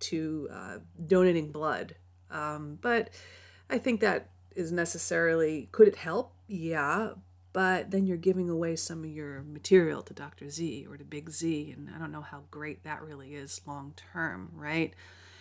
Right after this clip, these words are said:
And also, if you have a rare blood type, they will never stop calling you. So if you have an R H negative blood type, or if you're A B, whether you're A B positive or negative, they won't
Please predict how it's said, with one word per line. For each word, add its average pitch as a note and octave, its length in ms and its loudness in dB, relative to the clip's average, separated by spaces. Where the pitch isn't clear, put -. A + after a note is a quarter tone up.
And G#3 160 6
also, F#3 400 6
if F3+ 120 -2
you - 80 0
have D#3+ 220 -6
a D3 80 -4
rare D3 260 -4
blood G3 320 2
type, F3+ 420 -4
they A#3+ 180 4
will G3 180 4
never E3 500 -2
stop - 520 -8
calling G#3 600 -2
you. - 240 -12
So D#3+ 260 -4
if D3 140 -8
you D#3 80 -4
have D3 380 -2
an D3+ 100 -4
R C#3 160 -6
H - 180 -10
negative F3+ 380 0
blood E3 240 0
type, E3 420 -4
or F#3 180 10
if D3 140 -4
you're C#3+ 260 4
A D#3 240 0
B, F3+ 480 2
whether D#3 160 2
you're D3 220 2
A D#3+ 180 0
B D#3 180 -4
positive D#3 600 -2
or D3+ 180 -2
negative, E3+ 600 0
they E3 80 -8
won't F3 260 0